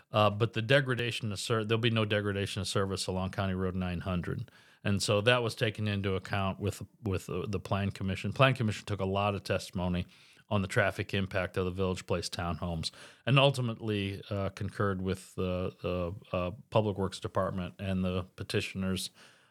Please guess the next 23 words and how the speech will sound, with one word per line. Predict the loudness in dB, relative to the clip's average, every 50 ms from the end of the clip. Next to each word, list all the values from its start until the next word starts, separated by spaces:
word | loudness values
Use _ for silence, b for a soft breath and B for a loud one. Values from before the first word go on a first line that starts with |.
| b 2
representative | 4 4 4 2 -2 0 0 0 2 0 0 0 0 -2 -2 -4 -2 0
that, | 0 0 0 -2 -2 -2
uh, | -2 0 -2 -2 -4 -8 -12 -10
this | -6 -4 0 4 4 4 4 2
development, | -2 -2 0 2 2 2 2 0 -2 -2 -2 0 0
a |
little | 0 0 0 0 -2 -2
eighty | 0 0 0 0 0
unit, | 0 0 0 0 2 2 0 0 -2 -4 -12 -14 -14 -16 -8 -4
uh, | -2 -2 -2
townhome | -2 -2 -2 0 0 0 0 -2 -4
development, | -4 -4 -4 -4 -4 -2 -4 -4 -4 -2
really | 0 2 2 2 2 0
isn't | 0 0 -2 -4 -4
going | -4 -4 -4
to | -6 -6
have | -6 -6 -6
a | -4
significant | -4 -6 -6 -4 -4 -4 -4 -4 -6 -6 -6 -8 -6 -4
impact | -4 -4 -4 -4 -4 -4 -4 -4 -4 -6 -14 b b b b b b b b b b b
of | 0 0 0
traffic | 4 4 4 4 4 2 0 -4 -4 -4
along | -4 -2 0 2 2 2 2 0 -2 -4 -6